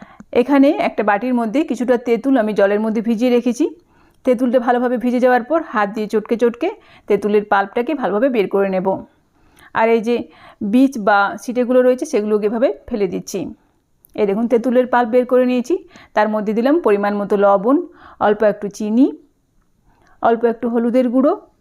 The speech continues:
আর দিচ্ছি অল্প একটু লঙ্কার গুঁড়ো। তারপর নাড়াচাড়া করে ভালোভাবে মিশিয়ে দেব।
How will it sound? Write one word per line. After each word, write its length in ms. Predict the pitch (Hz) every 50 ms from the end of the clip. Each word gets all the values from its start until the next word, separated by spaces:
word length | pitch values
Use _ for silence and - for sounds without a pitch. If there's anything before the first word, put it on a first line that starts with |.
| _ _ _ _ _ _ _ _ _ _ _ _ _ _ _ _ _ _ _ _ _ _ _ _ _ _ _ _ _ _ _
আর 160 | - 202 190
দিচ্ছি 420 | 196 196 214 208 - 320 381 415 381 - - - - _
অল্প 240 | - 208 202 208 233
একটু 300 | 220 196 190 - 302 330
লঙ্কার 400 | 320 220 196 196 175 196 196 190
গুঁড়ো। 260 | 170 185 190 175 139 - _ _ _ _ _ _ _ _ _ _ _ _ _ _ _
তারপর 280 | 247 233 226 233 247 247
নাড়াচাড়া 360 | 240 233 233 226 247 240 240
করে 160 | 226 240 240
ভালোভাবে 320 | 240 247 247 220 240 254
মিশিয়ে 300 | 240 240 240 240 277 269
দেব। 220 | 254 262 254 277